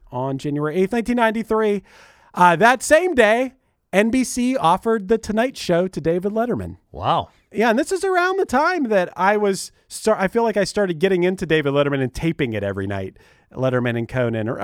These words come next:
Speaker 1: around this time. January twelfth of nineteen ninety-three. It was the eighth ever Rock and Roll Hall of Fame, you know, induction ceremony, and the following people were inducted.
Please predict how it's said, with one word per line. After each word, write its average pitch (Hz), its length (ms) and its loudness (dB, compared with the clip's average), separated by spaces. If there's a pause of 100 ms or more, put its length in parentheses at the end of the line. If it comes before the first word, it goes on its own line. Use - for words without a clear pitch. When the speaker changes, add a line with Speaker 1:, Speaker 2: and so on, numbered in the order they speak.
Speaker 1:
around 156 260 0
this 113 180 -6
time. 123 320 -4 (480)
January 180 560 2
twelfth 180 460 2
of 120 140 -10
nineteen 131 260 -2
ninety-three. 110 560 -2
It 165 80 -6
was 156 220 0
the 151 280 -2
eighth 220 360 0 (100)
ever 180 420 2 (300)
Rock 156 340 2
and 170 140 0
Roll 151 320 4
Hall 139 260 2
of 131 80 -2
Fame, 131 480 0 (400)
you 131 140 -2
know, 107 240 -2
induction 143 580 -2
ceremony, 156 680 0 (280)
and 165 180 -2
the 147 80 2
following 220 640 2
people 170 560 0 (240)
were 160 220 4
inducted. 151 680 -2